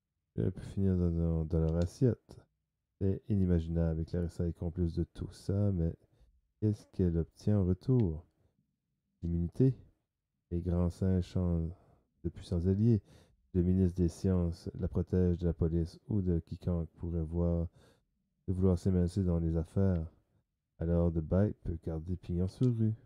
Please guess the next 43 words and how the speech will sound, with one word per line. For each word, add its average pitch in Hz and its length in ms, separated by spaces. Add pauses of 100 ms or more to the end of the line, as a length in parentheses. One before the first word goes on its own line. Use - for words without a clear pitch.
(800)
C'est 92 80
vrai, 95 320
mais 82 180
pas 110 200
seulement 98 600 (220)
avec 87 200
ce - 100
ministre 90 480
dans 90 100
la 82 160
poche. 98 400 (380)
Elle 151 100
est 131 80
libre 104 220
de 90 80
faire 87 320
tout 107 160
ce - 180
qu'elle 87 260
veut. 113 360
Le 87 100
trafic 90 320
de 85 120
drogue 92 260
n'a 85 140
rien 90 200
d'original, 92 600
mais 82 180
ses 85 160 (100)
disparitions 85 520
sont 82 180
vraiment 92 240
inquiétantes. 101 520 (520)
On 135 80
devrait 123 200
peut-être 95 340
en-, 85 200 (180)
enquêter 90 360
du 87 100
côté 92 260
de 87 60
West 90 260
End. 98 260